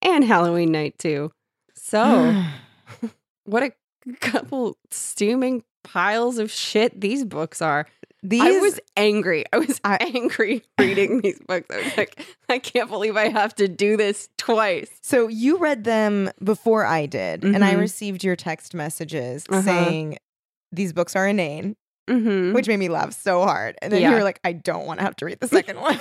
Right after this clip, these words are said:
Speaker 2: <laughs>
Speaker 1: <laughs> I'm really mad. I was, like, this close to being like, "Kelly, do, do we have to do the thing I suggested?"
Speaker 2: Oh,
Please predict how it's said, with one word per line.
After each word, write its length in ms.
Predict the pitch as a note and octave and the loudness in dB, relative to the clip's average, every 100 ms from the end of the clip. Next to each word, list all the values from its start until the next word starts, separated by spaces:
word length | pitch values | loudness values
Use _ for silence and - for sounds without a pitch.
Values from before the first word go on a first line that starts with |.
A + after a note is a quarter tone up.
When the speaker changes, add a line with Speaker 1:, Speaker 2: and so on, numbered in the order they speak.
| C#5 | -6
Speaker 2:
<laughs> 100 | - | -4
Speaker 1:
<laughs> 80 | |
I'm 460 | C5+ D5+ C#5 B4 C#4+ - | -4 -4 -6 -2 -4 -2
really 320 | A3+ - G#3+ - - - _ | -6 -4 -6 -6 -14 -14 _
mad. 380 | - _ - - _ _ _ _ _ | -10 _ -10 -10 _ _ _ _ _
I 1040 | A#4 F5+ E5 C5 A4+ B4 A#4 A#4+ A#4 A#4+ A#4 A4 | -2 0 2 0 0 0 0 2 4 4 4 4
was, 120 | G#4+ | 2
like, 100 | F4+ - | 0 -4
this 220 | D4 D4+ | 0 0
close 280 | - E4+ C#4+ | 0 0 2
to 80 | C#4+ | 2
being 180 | B3 B3 | 2 4
like, 240 | A#3 G#3+ | 2 0
"Kelly, 460 | - C4 A#3 A#3+ - - | -2 0 2 0 -4 -6
do, 260 | - - A#3 - - _ | -4 -2 -2 -4 -20 _
do 100 | - | -8
we 180 | A#3 A#3+ | -4 -2
have 360 | C4+ G3+ A3 - | 0 0 -2 -6
to 140 | A#3 | -6
do 200 | G3+ G3+ | 0 0
the 120 | G#3 A#3 | 2 2
thing 260 | A#3 A3+ | 2 2
I 120 | A#3+ | 0
suggested?" 640 | C4 B3+ B3+ C4+ D#4 - - | -2 -4 -2 -2 -2 -2 2
Speaker 2:
Oh, 380 | A3 A#3 G#3 | 4 4 2